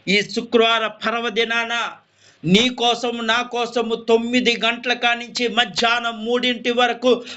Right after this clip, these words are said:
ఆ కల్వరి సిలువలో వేలాడుతున్న దేవుడు చెప్తున్న మాట ఏంటంటే,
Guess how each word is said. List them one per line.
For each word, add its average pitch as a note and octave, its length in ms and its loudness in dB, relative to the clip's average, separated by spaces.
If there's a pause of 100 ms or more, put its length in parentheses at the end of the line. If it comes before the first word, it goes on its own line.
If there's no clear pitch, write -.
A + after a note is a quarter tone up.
ఆ A3 160 4
కల్వరి B3 680 0
సిలువలో B3 500 -2
వేలాడుతున్న A#3+ 800 -4
దేవుడు A#3+ 440 -2
చెప్తున్న B3 540 -2
మాట B3 440 -2
ఏంటంటే, G3+ 840 -2